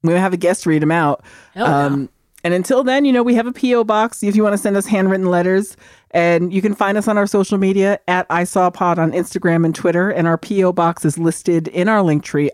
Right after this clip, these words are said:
Speaker 1: on Instagram. And, you know, why don't you go ahead and tell some friends to follow us? Um, why don't you leave us a review? You, dear listener, who have been with us since the beginning, just throw us five stars.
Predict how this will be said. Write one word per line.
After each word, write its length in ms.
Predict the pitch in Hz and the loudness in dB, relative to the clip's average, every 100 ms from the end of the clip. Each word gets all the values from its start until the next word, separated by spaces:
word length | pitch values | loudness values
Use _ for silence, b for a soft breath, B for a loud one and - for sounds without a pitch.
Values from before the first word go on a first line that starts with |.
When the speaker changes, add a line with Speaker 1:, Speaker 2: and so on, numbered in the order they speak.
| - | -2
Speaker 1:
on 180 | 143 135 | 0 0
Instagram. 840 | 104 - 107 87 87 60 139 - - | -4 -8 -10 -8 -8 -6 -4 -4 -4
And, 220 | 123 143 | -2 0
you 80 | 147 | 0
know, 100 | - - _ - | -4 -12 _ -4
why 120 | 247 | 0
don't 120 | 277 | 0
you 60 | 302 | 2
go 80 | 302 | 0
ahead 140 | 277 | 0
and 100 | 247 | -2
tell 180 | 233 196 | -2 -2
some 160 | 185 | -4
friends 260 | 156 147 143 | -2 -2 -2
to 60 | - | -4
follow 380 | 175 175 175 170 | -2 2 2 0
us? 300 | 160 - - b b b b | -2 -8 -16 b b b b
Um, 300 | 151 139 147 | -2 -2 0
why 120 | 208 | 0
don't 120 | 311 277 | 0 0
you 340 | 254 294 285 - - | 2 2 0 -6 -2
leave 200 | 208 190 | 0 0
us 160 | - | 0
a 40 | 175 | 2
review? 340 | 151 143 135 | 2 2 0
You, 560 | 135 170 220 165 135 - _ _ | 2 2 4 2 0 -6 _ _
dear 220 | - 226 214 | -2 0 2
listener, 600 | 175 - 135 127 131 - _ | -2 -2 -4 -2 -4 -8 _
who 120 | 180 | 0
have 140 | 151 | 0
been 180 | 196 220 | 0 0
with 140 | 208 | 2
us 140 | 196 185 | 0 -2
since 220 | 202 208 | -6 -6
the 100 | 196 | -8
beginning, 540 | 202 170 147 127 131 - _ _ _ _ _ _ _ _ _ _ _ _ | -4 -2 -2 -2 -6 -10 _ _ _ _ _ _ _ _ _ _ _ _
just 160 | 302 - | -6 0
throw 160 | 381 | 2
us 120 | 330 | 2
five 200 | - 151 | 0 -4
stars. 420 | - - - - | -4 -6 -6 -8